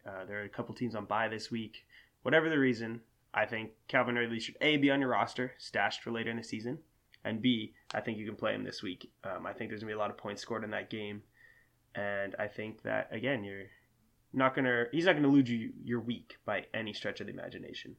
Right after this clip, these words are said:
Um, Cincinnati is giving up over ninety yards a game to wide receiver twos,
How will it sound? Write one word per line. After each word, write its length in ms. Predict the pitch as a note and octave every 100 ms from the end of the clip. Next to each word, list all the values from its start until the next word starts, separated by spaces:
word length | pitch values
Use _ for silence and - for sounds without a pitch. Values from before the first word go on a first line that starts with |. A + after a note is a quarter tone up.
| _ _ _ _ _ _ _ _ _ -
Um, 440 | G#2+ G2 F2 G2 _
Cincinnati 520 | - D3 C#3 C3+ D#3
is 100 | C3+
giving 220 | C#3 C#3
up 160 | B2+ -
over 240 | C3 C3+ C3+
ninety 340 | B2 A#2+ C3
yards 300 | B2 B2 B2
a 20 |
game 380 | A2+ A#2 B2+ D3+
to 120 | -
wide 200 | G#2+ G#2+
receiver 280 | A#2 B2 A2
twos, 520 | - - D3 G3 A3